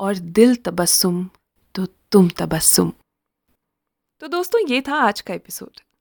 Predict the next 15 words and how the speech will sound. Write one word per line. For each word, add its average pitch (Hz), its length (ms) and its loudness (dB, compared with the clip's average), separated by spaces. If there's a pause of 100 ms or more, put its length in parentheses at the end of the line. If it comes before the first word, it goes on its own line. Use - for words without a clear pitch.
(340)
आप 226 220 -6
तक 320 160 -12
पहुंचने 233 440 -4
की 294 160 -4
और 311 180 0
आप 226 160 2
सभी 269 280 -6
से 294 140 -4
बातें 226 380 -6
करने 185 280 -8
की 254 140 -14
मेरी 233 260 -4
छोटी 339 420 -10
सी 226 140 -12
कोशिश। - 580 -18